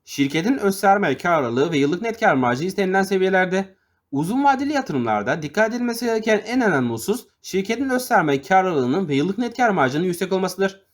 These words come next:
Şişecam hisse için açıklanan bilançoya göz attığımda yüzde on dokuz nokta seksen iki öz sermaye karlılığının ve yüzde on yedi buçuk da yıllık net kar marjının bulunduğunu görmekte. Şirketin bu iki kalemi yüzde yirmi beş seviyelerine çıkarılması halinde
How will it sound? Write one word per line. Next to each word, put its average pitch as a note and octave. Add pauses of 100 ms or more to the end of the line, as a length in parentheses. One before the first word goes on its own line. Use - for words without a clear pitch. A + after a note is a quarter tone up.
(380)
Şişecam C4+
hisse C4+
için B3+
açıklanan A#3+
bilançoya A3
göz A3+
attığımda D3+ (100)
yüzde D3
on A3+
dokuz B3
nokta A3
seksen F#3
iki F#3+
öz F#3+
sermaye A3+
karlılığının D3 (240)
ve B2+
yüzde D3
on A3
yedi G#3+
buçuk G#3
da F3+
yıllık F3+
net A3
kar A3+
marjının G3+
bulunduğunu G3
görmekte. G3 (460)
Şirketin A3+
bu A#3+
iki B3+
kalemi F#3+ (160)
yüzde D3
yirmi G3
beş B3
seviyelerine G#3
çıkarılması G3
halinde F3